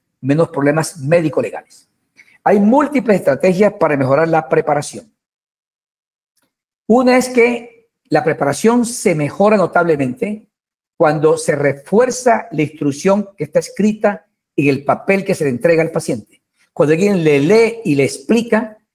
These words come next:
se ve cómo la preparación es superior cuando, además de estar escrito, se le explica.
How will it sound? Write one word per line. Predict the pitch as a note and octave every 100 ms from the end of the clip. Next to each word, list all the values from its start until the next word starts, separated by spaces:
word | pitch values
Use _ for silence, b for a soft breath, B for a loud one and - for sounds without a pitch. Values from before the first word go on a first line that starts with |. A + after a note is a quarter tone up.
| _
se | D#3
ve | E3
cómo | D#3+ F#3+ F3
la | D3
preparación | C#3 C3 A#2 G#2+ F#3 G3+ G#3+ - _ _ _ _ _ _
es | - F3+
superior | - C4 B3 D#3 D3+ F3+ B3 - _
cuando, | - C#3+ C3+ -
además | B2+ D3
de | F#3+
estar | G3 F#3+
escrito, | F#3+ G3+ G3+
se | -
le | A#3+
explica. | A3+ - F#3 G#3 - -